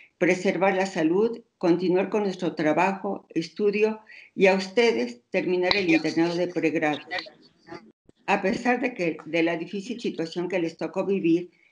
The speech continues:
y que es un ejemplo de lo que les tocará vivir en el futuro como médicos. Esto seguramente ha fortalecido su crecimiento personal y profesional.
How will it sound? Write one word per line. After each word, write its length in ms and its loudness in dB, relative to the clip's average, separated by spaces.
y 120 -2
que 80 2
es 160 2
un 120 -2
ejemplo 500 -2
de 140 2
lo 140 0
que 120 -2
les 180 -2
tocará 360 0
vivir 280 2
en 140 0
el 100 0
futuro 460 -2
como 280 2
médicos. 540 -2
Esto 480 2
seguramente 800 -2
ha 40 0
fortalecido 840 -2
su 160 -10
crecimiento 720 -2
personal 720 -2
y 140 0
profesional. 800 -6